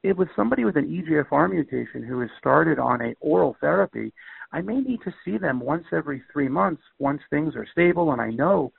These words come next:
that they're responding well to therapy. And also the E G F R type or directed therapies, uh, do not potentially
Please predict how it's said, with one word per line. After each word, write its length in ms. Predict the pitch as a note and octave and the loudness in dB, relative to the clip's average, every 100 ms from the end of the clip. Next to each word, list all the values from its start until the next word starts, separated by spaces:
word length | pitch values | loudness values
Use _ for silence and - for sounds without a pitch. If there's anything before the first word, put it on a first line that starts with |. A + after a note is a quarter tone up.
| - - | -8 -6
that 100 | A#2+ | 2
they're 140 | C#3 | 2
responding 580 | C3 - C3+ C#3 C#3 C3+ | 2 0 2 2 2 -2
well 220 | B2 B2 | -4 -4
to 100 | A#2 - | -6 0
therapy. 500 | C3+ D3+ - G#2 - _ - - - | 2 2 0 -8 -12 _ -20 -20 -10
And 100 | F#2+ | -4
also 300 | A#2 D#4 A#3+ | -2 -2 -4
the 160 | F#3+ F3 | -4 -4
E 140 | F3 | -6
G 180 | G3+ F#3 | -2 0
F 140 | E3+ D#3+ | 2 2
R 160 | D#3+ | 2
type 340 | D3+ - D#3+ - | 0 -2 -2 -2
or 120 | C3+ B2+ | -6 -2
directed 500 | B2 C3+ D3 - G#2+ | 2 2 2 -4 -6
therapies, 480 | D#3+ F#3 F#3+ B2+ A2+ - _ _ - | -2 0 -2 -6 -10 -12 _ _ -8
uh, 120 | C#3+ C3 | -8 -8
do 100 | F3+ F3 | -12 -8
not 300 | E3+ G3 A3+ - | -4 -2 -2 -6
potentially 480 | C#3+ D#3 D3+ - | -14 -10 -10 -12